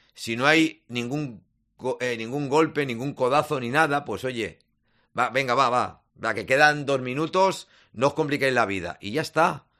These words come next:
Y eso es lo que tiene que ver el árbitro. Que faltaban dos minutos para acabar el partido, que la tensión era enorme en ese encuentro. Pues sé inteligente,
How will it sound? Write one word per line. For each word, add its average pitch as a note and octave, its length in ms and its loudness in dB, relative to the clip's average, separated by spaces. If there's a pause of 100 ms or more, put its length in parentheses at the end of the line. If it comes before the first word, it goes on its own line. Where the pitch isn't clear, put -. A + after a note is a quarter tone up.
(160)
Y B2 160 -2
eso D#3+ 160 2
es - 0 -
lo F#3 80 6
que E3 80 4
tiene C#3 200 0
que A#2 120 0
ver A2+ 100 2
el G#2 140 0
árbitro. E2+ 500 -6 (1080)
Que A#2 100 -10
faltaban C3 400 0
dos D#3+ 160 0
minutos D#3 320 -2
para B2+ 140 4
acabar G#2+ 220 2
el C#3+ 100 -2
partido, A#2 540 -2 (300)
que A2+ 120 -2
la A2 120 2
tensión B2 360 -4
era E3+ 180 4
enorme D3+ 320 2
en B2 80 -2
ese A2 160 -4
encuentro. F#2 600 -8 (1700)
Pues F#2 140 -8
sé B2+ 120 -4
inteligente, C#3 880 -4